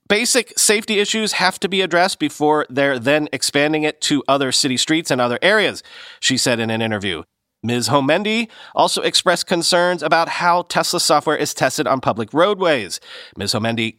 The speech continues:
called Tesla's use of the term full self-driving, quote, "misleading and irresponsible," end quote,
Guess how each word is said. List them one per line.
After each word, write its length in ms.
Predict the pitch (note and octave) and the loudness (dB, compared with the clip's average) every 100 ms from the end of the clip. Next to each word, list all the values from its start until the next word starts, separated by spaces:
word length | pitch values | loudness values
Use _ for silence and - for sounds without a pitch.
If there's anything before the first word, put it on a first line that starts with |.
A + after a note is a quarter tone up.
| _ _ | _ _
called 300 | - C#3 B2+ | 0 0 0
Tesla's 340 | - C3 C3 B2+ | -2 -2 -2 0
use 200 | C#3 B2+ | 0 -2
of 120 | A#2+ | -2
the 240 | A#2+ A2+ - - | -4 -6 -8 -6
term 300 | - C#3+ B2+ | 0 0 -2
full 200 | - D#3+ | -4 -2
self-driving, 600 | D3 - C3 D#3 D3 C#3 | 2 2 2 2 2 0
quote, 240 | C3+ C3+ C3 | -2 -2 0
"misleading 580 | C#3+ - D3+ F3 F#3 E3 | -2 0 0 0 -2 -2
and 140 | C3+ | -2
irresponsible," 720 | B2 G#2+ - D3 E3+ F3+ F#3+ | -2 -2 2 2 2 0 0
end 180 | E3+ F3 | 0 0
quote, 240 | F#3 F3+ | 0 0